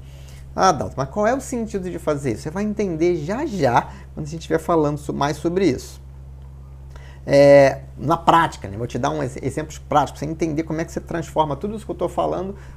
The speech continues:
numa ação efetiva. Você tem basicamente três cenários que você pode trabalhar a partir desses cenários, desses três, você pode trabalhar variações desses cenários. Como é que a gente vai lidar isso? Eu tenho um cenário,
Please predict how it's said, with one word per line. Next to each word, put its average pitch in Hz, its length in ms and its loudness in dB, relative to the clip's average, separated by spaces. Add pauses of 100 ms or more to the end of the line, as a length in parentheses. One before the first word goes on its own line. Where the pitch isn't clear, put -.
numa 175 160 -2
ação 170 320 -2
efetiva. 170 640 0 (540)
Você 208 120 -2
tem 240 220 0
basicamente 196 540 2
três 202 240 0
cenários 143 420 -2
que 135 60 0
você 135 40 -2
pode 131 200 -4
trabalhar 120 500 0
a 165 80 -2
partir - 640 -4
desses 139 220 -4
cenários, 120 580 -2
desses 113 280 -8
três, 160 280 -2
você 143 80 -8
pode 170 180 -6
trabalhar 165 320 0
variações 170 580 -4
desses 175 300 -6
cenários. 202 400 -8 (680)
Como - 100 -12
é - 20 -8
que - 60 -14
a 208 100 -2
gente 196 100 -2
vai 165 140 2
lidar 139 220 0
isso? 110 140 -4
Eu - 40 -4
tenho 302 160 -4
um 349 40 -6
cenário, 175 500 2